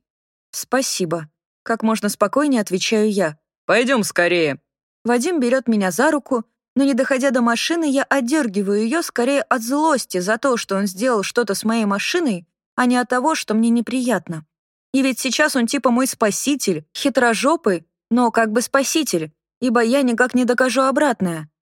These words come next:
Спокойно, Лена. Он все же не полный урод, иначе мог бы затащить меня в машину еще в первый раз, как только я сбежала. «Присаживайся, Леночка». Открывает мне дверь автомобиля и жестом приглашает присесть.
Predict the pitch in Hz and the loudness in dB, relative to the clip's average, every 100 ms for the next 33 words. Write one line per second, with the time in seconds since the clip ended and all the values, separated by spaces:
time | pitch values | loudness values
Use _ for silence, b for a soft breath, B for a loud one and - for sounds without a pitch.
0 | _ - - - 156 - 208 185 180 190 | _ -16 -8 0 0 2 2 4 2 0
1 | 208 226 247 - _ _ - 233 202 - | 0 0 -2 -6 _ _ -2 0 0 0
2 | 185 208 208 240 262 302 214 175 165 175 | 0 2 2 0 2 2 4 2 0 2
3 | 311 - 196 220 226 214 240 226 196 202 | 0 -2 -2 0 0 0 0 2 0 0
4 | 214 - 254 - - _ _ - 226 233 | -2 0 -2 -4 -10 _ _ -4 0 2
5 | 202 196 190 - 320 311 214 208 269 - | 0 0 0 0 0 0 0 0 -2 0
6 | 277 262 320 262 - - _ - 240 262 | 0 2 2 2 -2 -8 _ -6 0 0
7 | 247 254 240 226 277 254 185 165 156 _ | 2 2 0 0 0 2 0 -2 -8 _
8 | _ _ _ 170 175 160 175 185 156 156 | _ _ _ 0 0 2 2 2 2 0
9 | 156 - 180 202 143 - - 131 - _ | 0 0 2 0 -2 -4 -4 -6 -8 _
10 | _ _ 240 - 254 285 294 240 233 214 | _ _ -6 -2 0 2 2 2 0 0
11 | 226 269 226 - 208 190 226 330 294 269 | 0 0 -2 0 0 0 0 2 0 -4
12 | _ - 240 208 349 - 294 254 208 202 | _ -4 -2 0 0 0 -2 0 0 0
13 | - 254 - 226 - 190 156 - | 0 -2 -2 -4 -2 -2 -4 -12